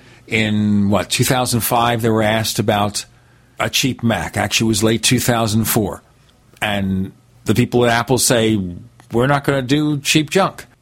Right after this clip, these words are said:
And early in two thousand five, they come out with a Mac Mini, an inexpensive Mac, but not cheap junk. So it's what they consider. Just, for example,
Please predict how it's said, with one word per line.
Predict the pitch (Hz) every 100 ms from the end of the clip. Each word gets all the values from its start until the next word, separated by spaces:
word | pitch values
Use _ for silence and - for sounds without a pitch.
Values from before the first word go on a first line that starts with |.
| _ -
And | 135
early | 131 139
in | 139
two | 135
thousand | 143 139 127 120
five, | 107 110 113
they | 123
come | 120 117
out | 120
with | 120 120
a |
Mac | 123 135 -
Mini, | 147 160 78 - _ -
an | 113 127
inexpensive | 135 147 - 135 131 131 107
Mac, | 101 90 104 -
but | - 151 -
not | 98 95 104 - _
cheap | - - 110 104 - -
junk. | - 117 87 - - _ - _ _ _
So | - - 113 110
it's | 117 120 123
what | 120
they | 123
consider. | 113 117 - 135 98
Just, | 117 110
for | -
example, | 110 110 113 101 107